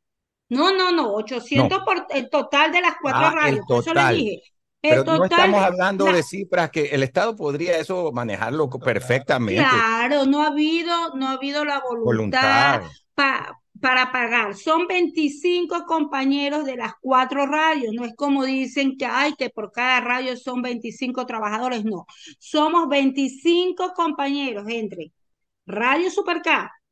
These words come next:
Speaker 1: Radio Carrusel, La Prensa Sport con El Telégrafo.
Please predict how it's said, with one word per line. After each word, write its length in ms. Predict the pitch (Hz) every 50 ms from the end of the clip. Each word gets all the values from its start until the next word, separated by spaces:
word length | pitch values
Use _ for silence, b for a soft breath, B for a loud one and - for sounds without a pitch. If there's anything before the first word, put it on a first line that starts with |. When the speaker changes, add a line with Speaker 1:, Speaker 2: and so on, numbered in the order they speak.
| _ _ _ _ _ _ _ -
Speaker 1:
Radio 580 | 180 175 190 208 220 226 240 254 285 311 302
Carrusel, 600 | 311 339 330 339 349 339 - 349 294 208 - - _ _ _ _ _ _ _ _ _ -
La 340 | 220 240 247 240 226 - -
Prensa 400 | 262 254 269 277 294 277 294 320
Sport 480 | 320 320 320 - - 311 302 302 302 302 -
con 260 | 285 277 277 269 269
El 160 | 269 269 254
Telégrafo. 840 | 262 254 240 233 220 196 180 165 - - 139 - - - - -